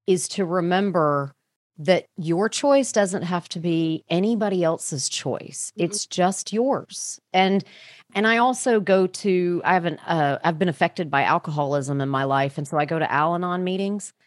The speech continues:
Speaker 2: Mm-hmm.
Speaker 1: And one of the things that we learn in Al-Anon is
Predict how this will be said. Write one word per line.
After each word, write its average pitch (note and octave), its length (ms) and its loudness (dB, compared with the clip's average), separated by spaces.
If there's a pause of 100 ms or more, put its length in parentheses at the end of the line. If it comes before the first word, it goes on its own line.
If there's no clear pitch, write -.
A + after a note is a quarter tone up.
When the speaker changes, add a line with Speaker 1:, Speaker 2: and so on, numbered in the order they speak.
(100)
Speaker 2:
Mm-hmm. G#3+ 380 -8
Speaker 1:
And F#3 440 2
one G3 180 0
of G3+ 60 -2
the A3 60 -2
things G#3 260 -2
that E3 120 -8
we F#3+ 120 -2
learn F3 360 0
in E3 140 0
Al-Anon D3 840 0 (160)
is E3 580 2